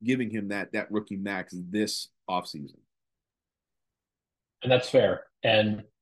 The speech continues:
Speaker 2: you're right. It doesn't have to be this offseason. They will have time to do another contract offer the following offseason. Um, and, you know, hopefully the Pistons put a better roster around him this offseason so that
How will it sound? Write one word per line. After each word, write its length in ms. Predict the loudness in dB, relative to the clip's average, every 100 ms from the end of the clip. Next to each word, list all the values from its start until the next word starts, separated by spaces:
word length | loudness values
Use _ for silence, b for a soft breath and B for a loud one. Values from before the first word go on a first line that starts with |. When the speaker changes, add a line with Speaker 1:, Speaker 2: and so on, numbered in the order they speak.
| _ _ _ _ _ _ _
Speaker 2:
you're 140 | 6 8
right. 160 | 8
It 100 | 6
doesn't 240 | 6 6 4
have 280 | 6 6 6
to 80 |
be 140 | 2 2
this 200 | 0 0
offseason. 640 | 0 0 -8 -12 -10 -12 -14 _
They 200 | 0 2
will 220 | 4 2 4
have 320 | 6 6 6
time 360 | 0 0 0 -4
to 120 | -6
do 220 | -4 -4
another 300 | 2 4 4
contract 720 | 0 -4 -4 -2 -2 -2 -10 B B _ _ 6
offer 420 | 8 8 4 0
the 100 | 0
following 400 | 6 8 8 6
offseason. 600 | 0 -4 -4 -4 -6 -12 -18 b b b _ _ 2
Um, 440 | 4 6 4 -4 -10 _ _ _ _ _
and, 260 | 0 2 4
you 80 | 4
know, 200 | 4 4
hopefully 380 | 4 4 4 2
the 80 | 4
Pistons 400 | 0 0 -2 -2
put 220 | 0 0
a 40 |
better 200 | 2 2
roster 640 | 6 6 6 2 -6 -6 -12 _ _ _ _ -2
around 540 | 0 4 6 6 4 2
him 340 | -2 -4 -8 _ _ 2
this 240 | 2 4
offseason 720 | 4 4 0 -2 -2 -4 -4
so 200 | -4 0
that 200 | 2 2